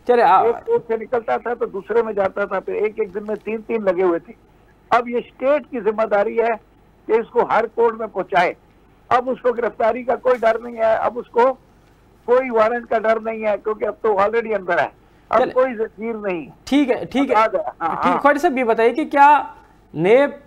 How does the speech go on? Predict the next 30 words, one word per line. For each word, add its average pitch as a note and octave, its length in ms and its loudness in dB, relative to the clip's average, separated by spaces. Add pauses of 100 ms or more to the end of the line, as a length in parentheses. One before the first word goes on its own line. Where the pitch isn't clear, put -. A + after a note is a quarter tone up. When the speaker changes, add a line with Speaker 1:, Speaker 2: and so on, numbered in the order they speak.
(220)
Speaker 1:
से B3 260 4
फौजदारी A3+ 800 2
जो F#3+ 160 0
केसेस G3 340 0
हैं G#3+ 180 0
उनमें A#3+ 280 -4
कोई A3 140 4
राहदारी A3 460 4
मिल A3+ 140 -4
सकती C#4 340 -6
है? D#4 180 0
इसका A#3+ 180 0
कोई A#3 140 -2
कानूनी A#3 340 0
प्रोसेस A3+ 420 -4
है? C4+ 440 -2 (240)
अगर A3 220 2
Speaker 2:
अगर C4 100 0
आदमी G#3+ 360 -2
गिरफ्तार A#3 580 0
ना C#4 160 -2
हुआ B3+ 300 0
हो B3 260 2
तो B3 200 -4
राहदारी F#3+ 480 -4
की A3+ 140 -6
एप्लीकेशन G#3 500 -6
लग G#3 260 -4
जाती G3 280 -4
है। G#3+ 240 -2